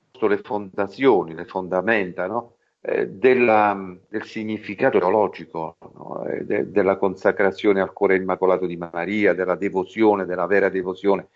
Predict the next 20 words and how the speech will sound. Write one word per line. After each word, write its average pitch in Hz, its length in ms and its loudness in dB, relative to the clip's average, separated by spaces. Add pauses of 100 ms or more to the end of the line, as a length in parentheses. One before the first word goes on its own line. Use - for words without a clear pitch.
(140)
e - 120 -12
quant'altro. - 760 -8 (560)
Ora 190 200 4
io 180 320 4
ti 131 120 -10
volevo 123 260 4
fare 110 220 0
questa 101 240 -2
domanda, - 440 -8
no? 101 160 -12 (680)
Sono 151 320 2
passati 156 540 0
da 98 160 2
allora, 104 680 2 (200)
eh, 90 540 2
diciamo 190 360 0
trecento 123 640 0
anni 127 320 0
per 101 160 0
arrivare 101 880 0